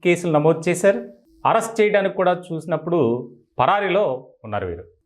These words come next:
అలాంటి తరుణంలో యాంటిసిపేటరీ బెయిల్ కోసం కూడా విశ్వ ప్రయత్నాలు చేశారు,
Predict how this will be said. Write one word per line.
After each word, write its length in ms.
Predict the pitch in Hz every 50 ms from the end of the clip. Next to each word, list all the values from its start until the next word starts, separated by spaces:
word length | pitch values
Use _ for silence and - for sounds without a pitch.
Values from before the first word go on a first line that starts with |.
| -
అలాంటి 280 | 117 131 170 175 180 175
తరుణంలో 600 | 180 170 156 147 160 156 151 156 160 175 196 202
యాంటిసిపేటరీ 580 | 196 156 143 151 139 151 143 - 151 147 143 139
బెయిల్ 320 | 110 90 120 151 175 175
కోసం 300 | 170 160 156 156 156 139
కూడా 180 | 131 151 147 151
విశ్వ 420 | 135 95 131 131 135 135 165 160
ప్రయత్నాలు 500 | 156 - 131 123 127 120 - 143 135 147
చేశారు, 400 | 139 127 104 - - - 90 -